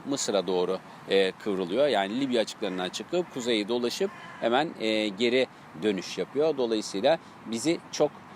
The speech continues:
e, hatta hani tabii atmosfer canlı bir organizma gibi her sistem birbiriyle bağlantılı tabii ki ama hani bu bizi etkilemiyor desek yeri. E, Ege'de yağışlar var, yok değil ama o bununla bağlantılı değil.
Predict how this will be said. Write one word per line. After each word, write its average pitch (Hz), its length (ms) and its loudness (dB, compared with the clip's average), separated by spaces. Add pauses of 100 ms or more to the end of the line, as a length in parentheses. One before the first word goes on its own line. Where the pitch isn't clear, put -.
(200)
e, 98 680 2 (220)
hatta 101 380 2 (260)
hani 92 220 -4 (340)
tabii 139 260 4 (100)
atmosfer 139 460 4
canlı 131 300 0
bir 131 40 2
organizma 117 520 2
gibi 85 380 -2
her 143 260 6
sistem 107 500 -4
birbiriyle 87 500 -4
bağlantılı 85 560 0
tabii 82 200 -8
ki - 140 0
ama 160 220 0 (360)
hani 135 360 0
bu 175 260 4
bizi 160 160 0
etkilemiyor 160 720 4
desek 180 360 0
yeri. 113 260 6 (500)
E, 104 80 4
Ege'de 156 480 4
yağışlar 151 520 8
var, 147 280 4 (220)
yok 123 240 4
değil 135 240 0 (120)
ama 147 260 4
o 147 240 6
bununla 131 240 2
bağlantılı 87 520 2
değil. 80 260 -10